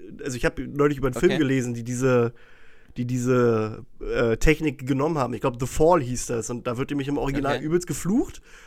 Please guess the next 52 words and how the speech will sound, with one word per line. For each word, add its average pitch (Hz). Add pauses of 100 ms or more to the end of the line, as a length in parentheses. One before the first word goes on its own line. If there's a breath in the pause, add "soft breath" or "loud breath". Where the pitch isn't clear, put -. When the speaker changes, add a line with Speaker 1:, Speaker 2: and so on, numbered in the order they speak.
(260 loud breath)
Speaker 1:
Und 151
mussten 151
Speaker 2:
Ja. 165
Speaker 1:
sie 165
dann 165
aber 147
irgendwie 147
ummuddeln. 214
Und 165
damit 151
das 165
aber 147
passt, 196
haben 170
sie 175
dann 156
halt 160
irgendwie 151
so 143
eine, 147
so 139
eine 139
neue 139
Technik 170
gemacht, 131
damit 131
Speaker 2:
Ah -
Speaker 1:
halt 104
Speaker 2:
ja, 87
okay. 92
Speaker 1:
dieser 139
neue 180
Text - (300 soft breath)
zu -
dem 156
passt, - (160)
was -
sie 165
eigentlich, 151
also 139
wie 143
die 143
Lippenbewegungen 120
sind. 113
Fällt 139
mir 143
grad 120
nur 123
ein. 117
Das 110
Speaker 2:
Ja, 98
okay. 85